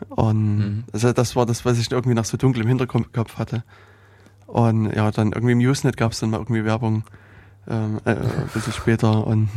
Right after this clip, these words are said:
Speaker 1: <laughs> naja, und dann das, den Rest kennen wir dann. Das,
Speaker 2: Mhm.
Speaker 1: äh,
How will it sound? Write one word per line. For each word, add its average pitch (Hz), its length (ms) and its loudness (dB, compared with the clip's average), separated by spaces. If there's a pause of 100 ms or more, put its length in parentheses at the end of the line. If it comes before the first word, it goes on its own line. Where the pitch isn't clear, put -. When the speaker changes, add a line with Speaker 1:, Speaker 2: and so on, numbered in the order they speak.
Speaker 1:
<laughs> - 180 -18
naja, 113 220 2
und 107 120 -2
dann 110 200 2
das, 107 200 -4
den 113 100 -4
Rest - 340 -4 (560)
kennen 113 180 0
wir 107 80 -4
dann. 107 160 -8
Das, 110 140 -6
Speaker 2:
Mhm. 117 120 4
Speaker 1:
äh, 107 220 2